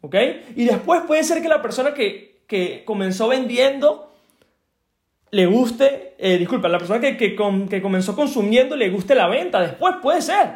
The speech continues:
pero el punto es siempre tener un embudo enfocado a la persona que lo está viendo, ¿ok? Y sé que hay personas que todavía tienen preguntas sobre este tema porque es un tema que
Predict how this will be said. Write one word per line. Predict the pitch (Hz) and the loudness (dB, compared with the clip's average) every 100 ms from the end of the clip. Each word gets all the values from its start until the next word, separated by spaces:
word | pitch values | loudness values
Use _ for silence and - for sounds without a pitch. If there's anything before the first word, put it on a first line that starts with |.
| - - _ | -14 -20 _
pero | - 190 | -4 0
el | 175 - | 0 -2
punto | 226 220 226 | -2 0 2
es | 220 202 202 - _ _ _ _ | 2 0 -4 -16 _ _ _ _
siempre | - - 247 262 269 269 | -12 -2 0 0 2 0
tener | 262 - 202 175 190 202 | 0 -8 -6 -2 0 -2
un | 185 190 | -4 -4
embudo | 185 180 196 | -2 0 -2
enfocado | 190 185 139 185 185 190 | -2 -6 -2 0 0 -2
a | 151 | -2
la | 143 | -4
persona | 127 139 175 180 196 196 | -6 -6 -4 -2 -4 -6
que | |
lo | 147 | -10
está | 143 - 165 165 - - _ | -10 -4 0 0 -2 -20 _
viendo, | 156 180 170 143 131 - _ - | -4 2 2 0 -10 -18 _ -10
¿ok? | - 214 233 - - _ _ _ - - - - | -2 0 0 -8 -20 _ _ _ -8 -8 -12 -6
Y | 226 | -2
sé | 185 240 | 2 2
que | 247 277 269 - _ _ _ | 2 -2 -2 -18 _ _ _
hay | 208 | 0
personas | 226 233 233 233 | 0 0 0 0
que | 226 | 0
todavía | 185 170 175 196 | 0 0 2 0
tienen | 220 202 190 | -2 -2 -2
preguntas | 165 156 156 147 - - _ | -2 -2 -4 -8 -10 -14 _
sobre | - 165 147 | -4 0 0
este | 151 170 | -2 -2
tema | 165 170 | -2 -4
porque | 160 147 | -6 -6
es | |
un | 175 | -4
tema | 180 180 190 185 | 2 2 2 -2
que | 156 151 - - | -2 -2 -6 -14